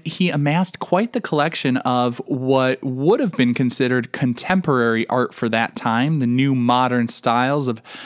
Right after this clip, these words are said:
the Renaissance painters like Leonardo da Vinci that we know today to be timeless, priceless masterpieces, including the Mona Lisa,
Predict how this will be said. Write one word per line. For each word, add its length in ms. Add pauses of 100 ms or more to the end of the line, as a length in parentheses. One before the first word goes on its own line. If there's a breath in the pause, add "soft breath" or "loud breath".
(180 loud breath)
the 100
Renaissance 520
painters 380
like 160
Leonardo 440
da 80
Vinci 400
that 180
we 320
know 360
today 720 (400 loud breath)
to 140
be 440 (140)
timeless, 920 (120)
priceless 1080
masterpieces, 1400 (420 loud breath)
including 720
the 80
Mona 340
Lisa, 640